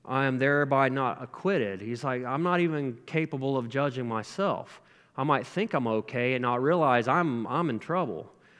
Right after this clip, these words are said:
God is the righteous judge. That's what he says in verse five. "Therefore, do not pronounce judgment for the time before the Lord comes, who will bring to light the things now hidden in darkness and will disclose the purposes of the heart.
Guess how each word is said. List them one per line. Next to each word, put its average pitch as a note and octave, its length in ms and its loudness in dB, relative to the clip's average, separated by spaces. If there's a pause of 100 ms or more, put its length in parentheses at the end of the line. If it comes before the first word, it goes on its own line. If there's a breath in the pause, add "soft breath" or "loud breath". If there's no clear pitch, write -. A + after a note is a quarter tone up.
(540 soft breath)
God D3 380 6
is E3 320 4
the C3+ 120 2
righteous C3 600 4
judge. B2+ 480 4
That's A#2 200 -2
what C#3 120 0
he C3+ 60 0
says E3 380 2
in C3 140 0
verse C3 220 2
five. D3 360 4
"Therefore, C#3 640 4 (580 loud breath)
do D#3+ 200 6
not F#3 300 4
pronounce C#3+ 400 0
judgment B2 540 2
for B2 180 0
the A2+ 80 0
time B2 420 0
before E3+ 460 4
the D3+ 80 2
Lord A#2 320 2
comes, B2 480 -2 (280 loud breath)
who E3+ 180 8
will C4 320 6
bring D#3 320 6
to C3 100 2
light A#2+ 400 4
the A#2+ 60 -2
things A#2 360 -2
now A2+ 220 0
hidden A2+ 360 0
in G#2 40 -4
darkness A2+ 560 0
and E3 220 2
will C4 160 6
disclose B2+ 720 0
the B2 100 -4
purposes A2 560 -2
of G#2 140 -2
the G2 100 -6
heart. G2 380 -4